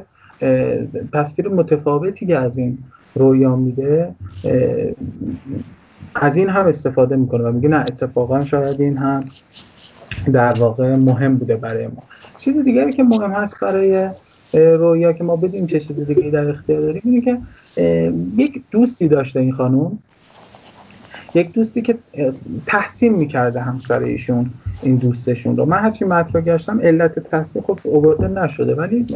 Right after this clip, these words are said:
قابل تحسین بوده برای همسر ایشون. و حالا از بخت خوب این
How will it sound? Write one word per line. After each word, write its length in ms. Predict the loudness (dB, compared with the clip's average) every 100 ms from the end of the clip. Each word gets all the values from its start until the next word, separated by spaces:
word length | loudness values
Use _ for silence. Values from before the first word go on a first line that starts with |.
| -4 0
قابل 240 | 2 2
تحسین 460 | 2 -2 -2 -2 0
بوده 180 | 2 2
برای 220 | 2 0
همسر 380 | -4 -6 -4 -4
ایشون. 280 | -6 -10 -16 -16 _ -20 -16 -2
و 180 | 2 2
حالا 260 | 2 2
از 280 | 2 0 0
بخت 360 | -2 -2 -4 -4
خوب 240 | -2 0
این 920 | 0 0 -6 -10 -10 -6 -2 -2 -4